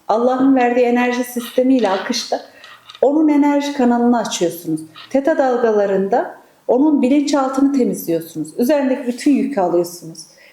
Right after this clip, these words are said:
Biyoenerji seansını deneyenler buradan o kadar mutlu ayrılırlar ki. Çünkü düşünün, yıllarca atamadığınız travmaları bir iki seansla, üç seansla sizden temizliyoruz.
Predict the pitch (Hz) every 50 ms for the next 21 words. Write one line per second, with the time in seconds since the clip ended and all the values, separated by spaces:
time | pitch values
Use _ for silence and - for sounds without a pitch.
0 | _ - 247 262 277 277 285 285 277 277 277 - - 226 240 247 240 - - 240
1 | 220 190 208 202 220 240 247 233 214 226 233 - - 208 - 220 226 220 - -
2 | - 220 233 233 233 214 196 202 190 190 185 185 180 185 190 190 196 190 202 226
3 | 233 214 - - - - - - _ _ _ _ _ _ _ _ _ _ _ _
4 | - - 254 254 277 233 - - - - - - - 220 220 - - 262 233 214
5 | 214 226 233 247 254 269 262 254 240 202 214 208 247 240 240 233 233 233 226 226
6 | 226 - - 214 220 214 220 220 220 214 208 202 196 226 262 - - - 196 233
7 | 226 240 233 - - - 240 220 214 214 214 - - 208 170 - - - - -
8 | - 226 214 214 214 214 - 214 214 - - 196 - - 220 208 220 214 208 202
9 | 196 190 - - 202 190 175 170 - -